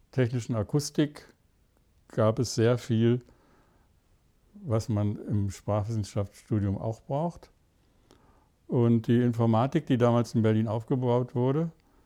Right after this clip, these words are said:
beschäftigte sich sehr viel mit formalen Sprachen, Programmiersprachen, Algebra und so weiter.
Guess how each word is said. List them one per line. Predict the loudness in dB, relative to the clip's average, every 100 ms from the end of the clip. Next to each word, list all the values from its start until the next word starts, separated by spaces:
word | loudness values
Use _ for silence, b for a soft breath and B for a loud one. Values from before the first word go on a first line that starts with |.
| b b b _ -8
beschäftigte | 0 0 0 -4 -4 0 2 4
sich | 0 0
sehr | 2 2
viel | 0 0 2
mit | 2
formalen | 0 0 2 2 0
Sprachen, | -4 -4 -4 -4 -6 -10 -14 _ _ _ _ _ _ _ -6
Programmiersprachen, | -2 0 2 0 -2 -4 -2 0 0 -4 -6 -8 _ _ b b b -2
Algebra | 0 2 0 0 0 0 -2 -6 _ b b b b b b b b _
und | 0 2
so | 2
weiter. | 2 0 0 0 0